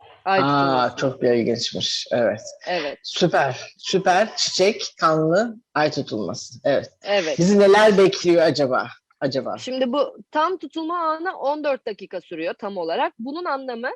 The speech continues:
Speaker 1: yirmi altı
Speaker 2: Hı hı.
Speaker 1: Mayıs'ta, ya-, yarın gerçekleşecek olan ay tutulmasının etkisi
Speaker 2: Hı.
Speaker 1: yirmi altı Mayıs'tan on dört gün öncesi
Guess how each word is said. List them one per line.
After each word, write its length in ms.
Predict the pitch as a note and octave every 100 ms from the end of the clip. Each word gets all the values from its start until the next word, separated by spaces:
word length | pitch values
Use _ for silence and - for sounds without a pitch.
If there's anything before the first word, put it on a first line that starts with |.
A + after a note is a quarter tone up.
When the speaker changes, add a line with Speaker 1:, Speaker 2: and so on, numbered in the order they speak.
| - _ _ _
Speaker 1:
yirmi 280 | A3 B3 C4+
altı 220 | C#4 C#4
Speaker 2:
Hı 80 | D4+
hı. 40 | F4
Speaker 1:
Mayıs'ta, 400 | D4+ A#3+ - A3
ya-, 160 | A#3 A3+
yarın 320 | A#3+ C#4 D4+
gerçekleşecek 720 | C4 A#3 A#3 G#3+ G#3+ - A#3+
olan 240 | A3+ G3+ F3+
ay 240 | A#3 C#4
tutulmasının 600 | C#4+ - C#4 A#3+ A3 D4 -
etkisi 640 | A3+ - - C4 - D4+ G#4+ _ _ _ _ _ _ _
Speaker 2:
Hı. 60 | E3
Speaker 1:
yirmi 280 | A3+ B3+ C#4
altı 220 | C#4 F4
Mayıs'tan 540 | F#4+ F4 - C#4 G#3+ -
on 240 | A3+ C4+
dört 240 | F4 F#4 -
gün 100 | E4+
öncesi 600 | E4+ D4+ E4+ - F4+